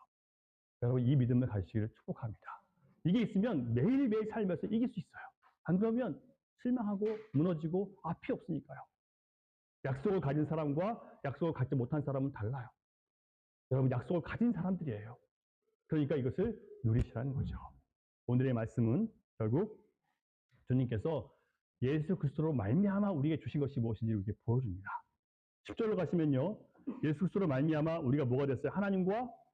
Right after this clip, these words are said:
화목하게 되었대요. 하나님과 화목하게 되었으니까 다시는 죄의 종처럼 살지 말래요. 하나님을 무서워하는 종이 되지 말고 하나님의 자녀답게 언제든지 하나님 앞에 나아가서 우리의 필요를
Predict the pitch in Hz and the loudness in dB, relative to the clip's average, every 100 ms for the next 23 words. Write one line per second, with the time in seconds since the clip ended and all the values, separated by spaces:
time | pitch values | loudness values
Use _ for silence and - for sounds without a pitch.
0 | _ _ - 294 302 - 240 131 107 - | _ _ -6 -2 -2 0 0 0 -2 -6
1 | - - _ _ _ _ _ _ 196 190 | -20 -20 _ _ _ _ _ _ 0 2
2 | 175 - 233 220 185 156 143 143 135 123 | 0 0 -2 0 0 2 2 0 0 -2
3 | - 180 185 - - _ _ _ - 147 | 0 2 2 -2 -8 _ _ _ 2 2
4 | 196 220 160 160 175 160 160 147 98 104 | 4 2 0 0 0 0 -2 -2 -2 -2
5 | 104 107 208 208 214 185 131 147 180 185 | -2 -4 -2 0 2 2 0 0 0 0
6 | 180 - - 156 190 151 151 110 113 117 | -2 -4 0 2 2 2 0 0 0 0
7 | 196 - _ - 269 190 190 190 - 127 | 0 -4 _ -10 -4 0 2 0 -2 -2
8 | 165 143 - 170 139 - _ - 151 190 | 0 0 -2 -4 -4 -6 _ -2 0 2
9 | 196 180 190 220 214 - 175 135 135 139 | 2 0 0 0 0 0 0 0 -2 -2
10 | 170 208 220 - _ 143 175 196 196 - | -2 -4 -4 -10 _ 2 4 2 0 -2
11 | - 277 247 | -2 0 0